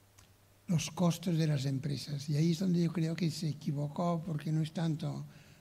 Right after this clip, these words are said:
los costes de producción, sino, eh, no es internalizar, <laughs> sino es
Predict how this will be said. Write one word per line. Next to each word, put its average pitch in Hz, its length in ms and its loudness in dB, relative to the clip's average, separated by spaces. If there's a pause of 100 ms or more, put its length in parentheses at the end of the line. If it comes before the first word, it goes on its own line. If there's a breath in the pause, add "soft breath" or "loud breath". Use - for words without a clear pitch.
(160)
los 147 180 -4
costes 156 360 -2
de 160 100 0
producción, 165 680 0
sino, 170 480 -6 (800)
eh, 156 160 -12 (580)
no 151 140 -6
es 170 160 -10
internalizar, 151 1000 -10
<laughs> 175 560 -8
sino 165 300 -8 (220)
es 165 360 -8